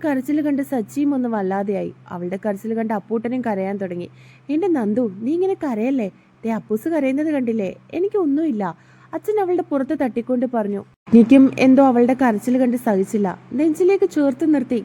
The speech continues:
കരയല്ലേ എന്ന് പറയാൻ തോന്നി അവന്. കണ്ണുകൾ തുടച്ചു കൊടുത്ത് വലിയ കണ്ണിൽ മുത്തമിടാൻ തോന്നി. പെട്ടെന്നാണ് അഗ്നിക്ക് ബോധം വന്നത്. അവൻ തല കുടഞ്ഞ് പുറത്തേക്ക് പോയി. അവൻ പോയത് ആരും കണ്ടില്ല. ബാക്കിയുള്ളവരുടെ ശ്രദ്ധ അപ്പുവിലും നന്ദുവിലാണ്. "അമ്മ, എന്തിനാ കരയുന്നേ?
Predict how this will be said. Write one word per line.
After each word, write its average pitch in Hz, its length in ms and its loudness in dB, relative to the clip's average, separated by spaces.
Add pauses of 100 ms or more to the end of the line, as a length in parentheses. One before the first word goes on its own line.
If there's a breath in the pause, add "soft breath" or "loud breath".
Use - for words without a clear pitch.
(120)
കരയല്ലേ 214 480 0
എന്ന് 254 200 0
പറയാൻ 220 380 -2
തോന്നി 202 240 0
അവന്. 185 260 -4 (460 loud breath)
കണ്ണുകൾ 196 420 0
തുടച്ചു 208 300 -2
കൊടുത്ത് 214 380 -2 (400)
വലിയ 330 280 10
കണ്ണിൽ 311 320 4
മുത്തമിടാൻ 240 640 2
തോന്നി. 190 320 -4 (400 loud breath)
പെട്ടെന്നാണ് 359 760 0
അഗ്നിക്ക് 240 380 -2
ബോധം 220 360 0
വന്നത്. 190 380 -2 (160)
അവൻ 190 260 -6
തല 202 220 0
കുടഞ്ഞ് 233 280 -2
പുറത്തേക്ക് 214 480 -4
പോയി. 190 220 -6 (320 soft breath)
അവൻ 202 240 -2
പോയത് 214 260 -2
ആരും 214 320 -2
കണ്ടില്ല. 180 460 -4
ബാക്കിയുള്ളവരുടെ 214 720 -4
ശ്രദ്ധ 233 320 -4
അപ്പുവിലും 226 480 -2
നന്ദുവിലാണ്. 196 640 -2 (400 soft breath)
"അമ്മ, 254 340 -2 (220)
എന്തിനാ 262 420 -4
കരയുന്നേ? 269 480 -2